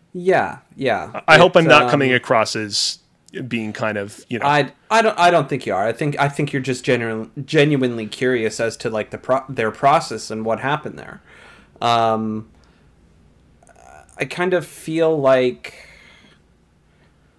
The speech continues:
Speaker 1: f-, well, for me, it feels like it took a lot, e-, like, even longer for this game to come out because, um, it, it,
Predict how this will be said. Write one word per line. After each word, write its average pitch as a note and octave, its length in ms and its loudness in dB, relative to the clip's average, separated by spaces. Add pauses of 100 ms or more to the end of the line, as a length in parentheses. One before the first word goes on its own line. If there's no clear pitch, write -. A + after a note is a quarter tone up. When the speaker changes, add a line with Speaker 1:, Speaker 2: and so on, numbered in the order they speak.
(2500)
Speaker 1:
f-, - 180 -16
well, A2+ 260 2
for - 180 -8
me, D#3 200 -2
it - 100 -6
feels A#2+ 240 -6
like A2+ 160 -6
it A2+ 120 -10
took A#2+ 180 -4
a A2+ 60 -2
lot, A2 420 0 (320)
e-, C#3 140 -2
like, A#2 320 -2
even B2+ 320 -6
longer A2+ 420 -2
for G2+ 140 -16
this G#2+ 160 -10
game G#2 240 -8
to G#2 80 -8
come G#2 180 -10
out G2 240 -12
because, - 760 -10
um, G#2+ 540 -6 (1300)
it, - 200 -6
it, - 640 -8